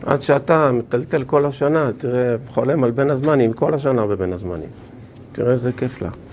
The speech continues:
אז אנשים סגדו לפרה. זה,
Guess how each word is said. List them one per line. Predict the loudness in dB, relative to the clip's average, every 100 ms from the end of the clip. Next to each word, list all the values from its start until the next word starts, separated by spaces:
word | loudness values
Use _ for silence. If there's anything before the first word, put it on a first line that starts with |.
| -16 -16 -18 -18 -18 -18 -14 -6
אז | 2
אנשים | 4 6 4 4
סגדו | 2 2 4
לפרה. | 2 2 -2 -2 -4 -8 -16 -20 -20 -20 -20 -20 -20 -20 -20 -20 -20 -20 -20 -20 -20 -20 -20 -20 -20 -18 -18 -18 -18 -14 -10
זה, | 0 2 4 4